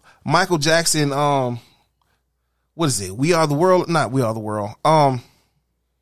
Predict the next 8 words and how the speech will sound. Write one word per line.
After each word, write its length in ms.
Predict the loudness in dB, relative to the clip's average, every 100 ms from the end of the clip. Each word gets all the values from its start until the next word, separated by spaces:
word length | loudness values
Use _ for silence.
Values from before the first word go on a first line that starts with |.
| _ _ _ _ _ _ _ _ _ _
what's 180 | -4 -2
that 120 | 0
song? 400 | 0 0 -2 -4 -6
Um, 400 | -6 -4 -6 -10 -16 -12 0
You 180 | 4 4
Are 60 |
Not 160 | 4 2
Alone. 480 | 4 4 4 2